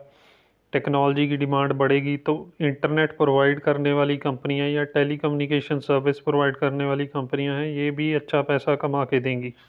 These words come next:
दस साल में भारतीय एयरटेल की सेल्स छः परसेंट से बढ़ी है, प्रॉफिट फ़िफ़्टीन परसेंट से बढ़ा है, सीएजीआर सोलह परसेंट का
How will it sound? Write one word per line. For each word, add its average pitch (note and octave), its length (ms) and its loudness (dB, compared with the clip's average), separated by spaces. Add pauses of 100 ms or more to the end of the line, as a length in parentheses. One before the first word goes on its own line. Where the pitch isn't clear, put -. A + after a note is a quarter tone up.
(1700)
दस C#3+ 340 2
साल D#3+ 220 4
में D#3+ 180 2
भारतीय C#3+ 460 2
एयरटेल C#3+ 320 2
की C#3 180 -2
सेल्स C#3 460 2
छः C#3 220 4
परसेंट C#3+ 400 2
से C#3+ 180 2
बढ़ी C#3 260 2
है, C#3+ 140 2
प्रॉफिट C#3 440 0
फ़िफ़्टीन D3 500 -2
परसेंट C#3+ 380 0
से C#3+ 180 0
बढ़ा C3+ 260 2
है, C3+ 180 0
सीएजीआर C#3 580 2
सोलह C#3 340 2
परसेंट C#3+ 400 -2
का C#3+ 200 0